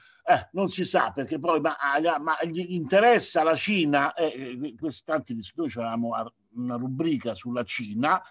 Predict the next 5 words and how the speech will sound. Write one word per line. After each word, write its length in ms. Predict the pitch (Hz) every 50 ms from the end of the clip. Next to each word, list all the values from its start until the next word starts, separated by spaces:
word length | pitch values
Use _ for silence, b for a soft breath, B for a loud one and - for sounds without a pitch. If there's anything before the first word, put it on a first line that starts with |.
| B B B B B B B _
però 160 | - 175 208
abbiamo 300 | 175 131 131 127 127 135
dovuto 280 | 143 151 147 143 143 120
faticare 480 | - 143 135 143 135 147 156 147 147
tantissimo. 840 | 123 156 156 139 - 233 226 202 156 - - - 117 104 98 87 -